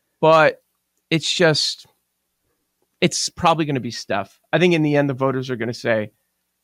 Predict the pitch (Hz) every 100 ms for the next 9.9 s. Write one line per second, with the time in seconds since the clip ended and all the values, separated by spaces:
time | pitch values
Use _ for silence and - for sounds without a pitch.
0 | _ 139 131 127 139 - 151 196 175 160
1 | 156 156 _ _ _ 170 180 170 175 143
2 | 156 - 151 143 127 - 131 107 107 110
3 | 107 101 - - _ _ _ 131 127 117
4 | 107 - - - 76 - _ _ _ _
5 | 139 165 196 262 190 139 262 311 - 208
6 | 147 131 180 143 131 113 117 - 143 95
7 | - - 120 - _ _ 135 135 127 175
8 | - 175 135 123 170 233 - _ _ -
9 | 117 131 151 117 - 185 233 117 -